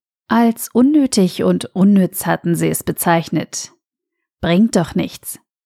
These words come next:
Heute, vier Jahre später, sind wir immer noch froh, dass wir das so gemacht haben. Die Geschichte einer Steckdose ist eine Geschichte über Anforderungen, wie wichtig Anforderungsklarheit ist und wie es gelingt, Anforderungen zu verstehen und zu realisieren.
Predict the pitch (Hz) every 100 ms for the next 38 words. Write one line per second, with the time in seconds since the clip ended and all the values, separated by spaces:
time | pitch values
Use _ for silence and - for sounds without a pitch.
0 | _ _ _ - 226 254 311 311 - 214
1 | 247 240 226 208 190 185 180 185 170 170
2 | 165 165 185 - 196 196 185 170 - -
3 | 165 165 175 _ _ - - 170 170 -
4 | 175 170 185 185 - 180 170 - - -
5 | _ _ _ _ _ 226 226 220 - 285
6 | - 294 254 254 247 - 294 - 190 165
7 | 170 156 - - 175 170 185 - 214 -
8 | 180 - - 220 - 202 196 180 185 185
9 | 185 180 170 240 262 220 - 196 - 202
10 | 214 190 180 165 170 165 - 180 180 180
11 | 180 - 233 - - - - 208 226 262
12 | 262 240 - 196 175 202 277 - - 262
13 | - 240 214 202 185 180 175 165 170 165
14 | - 185 185 180 185 180 - 175 180 175
15 | 180 170 175 170 160 -